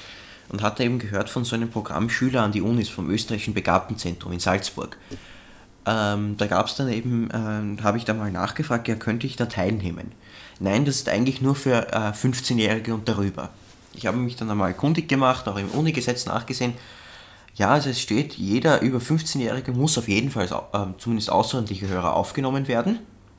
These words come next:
Das war noch in der Zeit vor Zugangsbeschränkungen, hieß es, dass jeder muss aufgenommen werden. Ähm, und, aber unter, für u-, über unter fünfzehnjährige stand nichts darin. Ich habe dann einfach einmal eine Mail an das Rektorat der T U Wien geschickt.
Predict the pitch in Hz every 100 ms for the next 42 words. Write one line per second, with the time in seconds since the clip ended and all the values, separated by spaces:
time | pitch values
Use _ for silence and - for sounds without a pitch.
0 | - - - - 104 101 98 113 113 98
1 | 92 92 95 104 113 147 139 135 - -
2 | 120 127 135 143 139 139 - - 110 101
3 | - 98 - 95 107 101 90 92 - 165
4 | 165 165 143 143 143 - - - - -
5 | - - - - - 117 110 107 110 110
6 | 110 - - - - - - - - -
7 | 120 120 113 117 117 - 117 117 117 117
8 | 107 - - 110 - 117 104 107 101 -
9 | 160 180 - 120 - 101 98 - - 147
10 | 123 107 - - 76 69 - - - -
11 | - - - 98 - - 92 123 151 143
12 | 135 113 98 95 131 147 104 - 92 -
13 | 87 87 113 117 92 92 98 127 139 202
14 | -